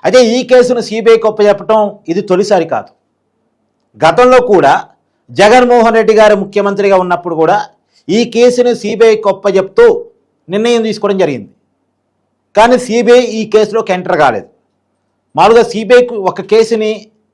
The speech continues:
అప్పజెప్పే ప్రాసెస్ ఎలా ఉంటుందంటే, రాష్ట్ర ప్రభుత్వం సీబీఐకి ఒప్పజెప్పాలని నిర్ణయం తీసుకొని కేంద్ర హోంశాఖకి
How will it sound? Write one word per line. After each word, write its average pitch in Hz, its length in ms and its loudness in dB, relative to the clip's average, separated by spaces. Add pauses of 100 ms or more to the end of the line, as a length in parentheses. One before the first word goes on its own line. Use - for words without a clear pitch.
(360)
అప్పజెప్పే 226 500 0
ప్రాసెస్ 185 380 0
ఎలా 175 180 2
ఉంటుందంటే, 143 580 -6 (580)
రాష్ట్ర 233 360 2
ప్రభుత్వం 226 680 0 (300)
సీబీఐకి 220 460 0
ఒప్పజెప్పాలని 190 720 -2
నిర్ణయం 170 340 -4
తీసుకొని 160 600 -8 (480)
కేంద్ర 269 360 2
హోంశాఖకి 214 1080 0